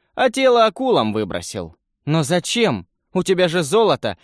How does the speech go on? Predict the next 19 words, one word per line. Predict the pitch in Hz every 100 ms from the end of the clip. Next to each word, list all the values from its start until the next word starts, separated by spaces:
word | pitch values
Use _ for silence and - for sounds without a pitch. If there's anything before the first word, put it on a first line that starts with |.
| _ -
на | 180
десяток | 165 - 170 208 180
жизней | 214 254 156 127
хватит, | - 185 - 90 _ -
а | 185
живёшь | 135 156 160 190
в | 185
нищете. | 196 - 220 - 196 85 _ _ -
Ради | 165 202 190
чего | - 233 240 226 -
умер | 214 202 165
мой | 160 175 147
друг | 120 240 185 - - -
и | 196
все | - 196
остальные?" | 180 - 240 233 147 95 80 _ _
"А | 127 160
вот | 196 190
этого | 247 226 117 98 76